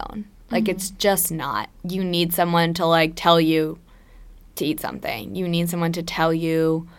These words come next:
Speaker 1: you know, how to do it because I think there is a way to do it. And people who go into it blindly, like, "Oh, I'm just gonna, like, you know, eat more ice cream at night." Like, that doesn't work. And,
Speaker 2: Mm-hmm.
Speaker 1: like,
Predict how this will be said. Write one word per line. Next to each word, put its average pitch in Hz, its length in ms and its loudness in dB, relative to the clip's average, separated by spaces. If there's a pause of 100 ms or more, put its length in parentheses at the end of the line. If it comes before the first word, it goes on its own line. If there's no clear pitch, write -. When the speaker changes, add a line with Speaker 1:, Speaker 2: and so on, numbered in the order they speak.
(560)
Speaker 1:
you 185 120 -2
know, 160 160 2
how 160 480 4
to 160 160 -6
do 151 260 -2
it 127 260 -4
because 170 260 -4
I 165 100 0
think 170 180 -2
there 170 100 0
is 165 220 0
a 165 60 2
way 156 500 2
to 165 140 -10
do 156 180 -2
it. - 240 -8 (260)
And 170 180 -2
people 170 220 0
who 170 100 2
go 160 200 0
into 160 220 -2
it 120 140 -4
blindly, 165 540 0
like, 190 240 0
"Oh, 277 240 10
I'm 180 160 6
just 196 160 -4
gonna, 180 200 2
like, 170 340 4 (1040)
you 196 120 0
know, 165 320 6
eat 220 160 0
more 254 220 4
ice 311 220 8
cream 180 240 0
at 170 80 2
night." 160 340 -6
Like, 214 160 -4
that 247 140 0
doesn't 247 240 -2
work. - 340 -8 (420)
And, 220 80 0
Speaker 2:
Mm-hmm. 208 60 0
Speaker 1:
like, 170 340 2